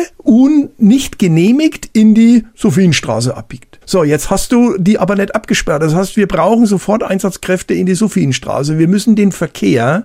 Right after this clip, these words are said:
ableiten, damit der Verkehr nicht extra in die Sophienstraße auch noch reinfährt. Das heißt, wir müssen unsere Verkehrsposten umändern. Also wir waren ständig am Jonglieren wie so ein, äh, chinesischer Tellerjongleur,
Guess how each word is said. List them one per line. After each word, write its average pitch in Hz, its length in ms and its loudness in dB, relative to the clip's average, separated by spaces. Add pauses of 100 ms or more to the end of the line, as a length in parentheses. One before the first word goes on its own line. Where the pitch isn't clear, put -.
ableiten, 143 1040 -2
damit 165 420 0
der 175 160 0
Verkehr 185 540 -4
nicht 214 300 -2 (220)
extra 185 720 -4
in 185 120 2
die 190 100 2
Sophienstraße 180 720 0
auch 147 100 -2
noch 143 160 0
reinfährt. 127 460 -8
Das 156 140 -8
heißt, 185 380 -2
wir 208 100 2
müssen 214 300 4
unsere 214 260 -2
Verkehrsposten 214 840 -4
umändern. 127 920 -4
Also 170 260 0
wir 185 140 0
waren 175 260 0
ständig 240 720 -2
am 175 140 0
Jonglieren 180 640 0
wie 226 80 2
so 190 260 2
ein, 180 140 2
äh, 160 540 0
chinesischer 190 640 0
Tellerjongleur, 247 960 2